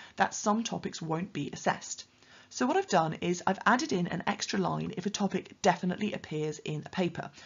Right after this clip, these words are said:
so that we can spend more time revising it. So for instance, cell division gets twice as much time as cell structure.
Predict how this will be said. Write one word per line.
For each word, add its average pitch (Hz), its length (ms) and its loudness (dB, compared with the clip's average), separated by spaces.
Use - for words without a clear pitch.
so - 120 -2
that - 100 6
we 202 80 6
can 214 120 4
spend 165 420 4
more 165 280 2
time 151 280 0
revising 202 440 8
it. - 220 -8
So 220 180 6
for 220 140 6
instance, 214 420 4
cell 262 260 6
division 160 360 2
gets - 320 -4
twice 254 400 4
as 220 100 -2
much - 220 2
time 151 340 -6
as 180 100 -2
cell 151 260 -2
structure. - 520 -2